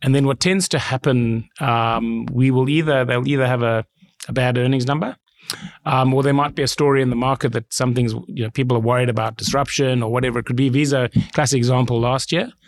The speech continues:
Um, you know, the stock basically went nowhere, went sideways. The earnings kept coming through. Everyone was worried about, you know, threats from blockchain, Bitcoin,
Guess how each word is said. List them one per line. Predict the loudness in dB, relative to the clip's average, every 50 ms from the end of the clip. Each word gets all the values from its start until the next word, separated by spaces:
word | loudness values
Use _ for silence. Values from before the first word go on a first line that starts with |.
| -20 -20 -20 -20 -20 -20 -20 -16 -6 -2
Um, | 0 2 2 2 2 0 0 -2 -2
you | -2
know, | -2 -2
the | -2 -2
stock | 0 -2 -2 -2 -2 -4
basically | -2 -2 -2 0 -2 -2 0
went | -2 -2 -4 -2
nowhere, | -2 0 0 2 2 0 0 -2
went | -2 -4 -4
sideways. | -2 0 0 0 0 0 0 0 -2 -2 -4
The | -4 -2
earnings | 0 2 2 2 0 0
kept | -2 -4 -4 -4
coming | -2 -2 0 0 -2
through. | -2 0 0 2 2 2 2 0 -2 -6 -12 -20 -20 -20 -20 -20 -20 -10 -4
Everyone | 0 0 2 2 2 0
was | 0 -2 0
worried | 0 0 0 0 0
about, | -2 -2 -2 -4 -4 -6 -8 -8
you | -10 -10
know, | -10 -10 -12 -10
threats | -6 -4 -2 -2 -2 -4 -6
from | -4 -4 -4 -4 -6
blockchain, | -4 -2 -4 -4 -4 -4 -4 -4 -4 -4 -4 -6 -6 -4
Bitcoin, | -2 -4 -4 -4 -6 -6 -4 -4 -4 -4 -4 -4 -6